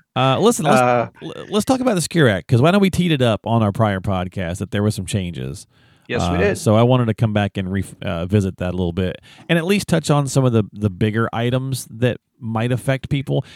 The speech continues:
Speaker 1: There was a ton of stuff in this thing, Matt, obviously.
Speaker 2: Yeah.
Speaker 1: Uh, like
Speaker 2: There's, like, two, two pages of, uh, changes in this new Secure Act two point oh. So
Speaker 1: Yeah.
Speaker 2: we'll have to highlight a few of them for you
Speaker 1: It's, like,
Speaker 2: and
Speaker 1: two thousand.
Speaker 2: call it good for today. <laughs>
Speaker 1: <laughs> I think it's, like, two thousand pages, right?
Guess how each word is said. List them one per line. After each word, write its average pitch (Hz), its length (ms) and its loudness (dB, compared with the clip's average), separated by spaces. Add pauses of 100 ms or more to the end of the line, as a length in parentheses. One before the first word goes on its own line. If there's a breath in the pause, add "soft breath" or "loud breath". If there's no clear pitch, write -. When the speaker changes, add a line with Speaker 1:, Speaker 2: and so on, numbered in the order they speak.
(140 loud breath)
Speaker 1:
There 180 160 4
was 196 160 6
a 127 120 2
ton 127 340 2
of 95 80 0
stuff - 260 -2
in 92 80 -4
this 85 140 -4
thing, 76 240 -10
Matt, 76 240 -10
obviously. 87 640 -8
Speaker 2:
Yeah. 117 260 -2
Speaker 1:
Uh, 92 400 0
like 92 160 -4
Speaker 2:
There's, 160 140 2
like, 147 160 4
two, 143 320 2
two 190 120 4
pages 113 420 0
of, 110 140 -4
uh, 110 280 0
changes 110 440 -6
in 107 140 -4
this 104 240 -10
new 110 220 -2
Secure 107 420 -4
Act 104 220 -2
two 113 100 -10
point 104 240 -6
oh. 98 200 -4
So 101 460 -2
Speaker 1:
Yeah. 110 140 0
Speaker 2:
we'll 165 80 6
have 143 200 4
to 117 100 2
highlight 120 340 4
a 113 60 2
few 117 260 -2
of 110 60 0
them 110 100 0
for 110 180 -4
you 113 100 -2
Speaker 1:
It's, 113 100 2
like, 110 80 4
Speaker 2:
and 104 100 -4
Speaker 1:
two 131 140 4
thousand. 113 500 2
Speaker 2:
call 127 80 2
it 117 40 0
good 110 80 -12
for 120 160 -6
today. 117 580 -2
<laughs> 110 60 -6
Speaker 1:
<laughs> - 40 2
I 240 60 6 (480 loud breath)
think 180 160 4
it's, - 80 2
like, 117 120 2
two 143 140 4
thousand 135 440 2
pages, 80 440 -2
right? 101 320 -6